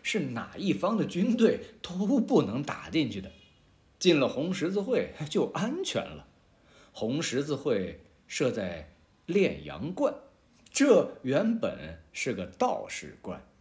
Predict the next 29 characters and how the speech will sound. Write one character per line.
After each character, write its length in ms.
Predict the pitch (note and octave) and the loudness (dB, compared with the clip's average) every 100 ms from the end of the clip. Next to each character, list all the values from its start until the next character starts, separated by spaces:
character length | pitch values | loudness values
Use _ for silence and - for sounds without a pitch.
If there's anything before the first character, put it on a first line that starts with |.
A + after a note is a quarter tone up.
| _ _ _ | _ _ _
我 160 | G2 E2 | -10 -8
们 160 | D#2 | -6
一 160 | A#2+ A#2+ | -2 -2
家 360 | F#2 F#2 G2 - - - | -2 -8 -8 -12 -16 -6
带 160 | A#2 | -4
了 80 | F#2+ | -2
一 140 | A2 | 0
点 220 | A2+ D#2+ D2+ | -2 -4 -6
行 440 | - E2+ D2+ D#3+ | -8 -8 -6 -4
李 260 | G2+ - - - | -6 -8 -18 -12
进 180 | A2+ F2 | -10 -10
了 120 | - | -8
炼 320 | - A#2 - | -4 -4 -6
阳 240 | - F2+ | -10 -6
观， 180 | D3 G3 - - _ - - | -2 -2 -2 -20 _ -20 -16
祖 280 | - B2+ D3+ | -6 0 2
母 480 | A#3 - - D3 - - | 2 0 -4 -10 -10 -8
指 300 | B2+ G2+ - | -8 -6 -8
挥 240 | - G#3 | -6 -4
着 120 | E3+ - - | -4 -8 -16
特 460 | - D4 D4 D#3+ G#2 | -12 -2 4 4 4
别 240 | D#2 E2 | -2 -6
关 340 | F#2+ G#2+ F#2+ | -4 -2 -2
照， 280 | G2 G#2+ - - _ - - | -2 -4 -6 -20 _ -20 -14
把 200 | D#2 D2+ | -12 -4
一 160 | A3+ | -4
坛 320 | G3+ - - A2+ | -4 -6 -6 -6
炒 400 | - - A2+ D3 | -4 -2 0 0
米 520 | C3 F#2 - E2+ | -4 -8 -12 -14